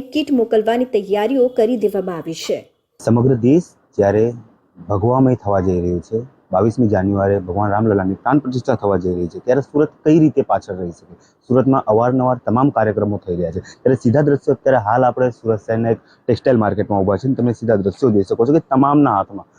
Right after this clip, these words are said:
Speaker 2: ભગવાન શ્રી રામને લઈને એક બોક્સ છે. અને બોક્સમાં શું છે, આપણે સૌથી પહેલા જે અગ્રણીઓ ઉપસ્થિત છે, માર્કેટના વેપારીઓ છે,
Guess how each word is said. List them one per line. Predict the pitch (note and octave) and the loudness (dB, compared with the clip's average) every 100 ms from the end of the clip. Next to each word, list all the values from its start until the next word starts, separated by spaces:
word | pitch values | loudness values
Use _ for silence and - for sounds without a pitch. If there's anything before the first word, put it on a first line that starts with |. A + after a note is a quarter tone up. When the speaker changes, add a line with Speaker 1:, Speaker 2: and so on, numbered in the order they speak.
| _ - | _ -6
Speaker 2:
ભગવાન | G#2+ B2 D#3 | -2 0 0
શ્રી | - G#2+ | 0 0
રામને | G2 G2 G2 | 0 0 0
લઈને | F#2+ G2 A2+ - | 0 0 -4 -4
એક | A#2+ G2+ F#2 | -6 -4 -2
બોક્સ | F#2+ - | -2 -4
છે. | - - _ _ _ | -20 -20 _ _ _
અને | C3 C#3 G#2 | 0 2 2
બોક્સમાં | A2 C#3 F#3 D#3 G#2+ | 0 0 0 0 0
શું | F2 | -6
છે, | F2 - | -8 -8
આપણે | A2+ C#3+ | -4 -2
સૌથી | C3+ A2+ G2+ C#3 | 0 -2 0 -2
પહેલા | F2 D#2+ - - - | -2 -8 -12 -12 -2
જે | C#3+ E3 | 0 2
અગ્રણીઓ | B2 A#2+ C#3 D3 C3 | 2 2 2 2 2
ઉપસ્થિત | B2+ A2+ A2+ - | 0 -4 -4 -6
છે, | G2+ | -6
માર્કેટના | G#2 G2 - A#2+ | -4 -4 -4 0
વેપારીઓ | G2 A2 G#2 | 0 0 0
છે, | F#2+ A#2+ | 0 -4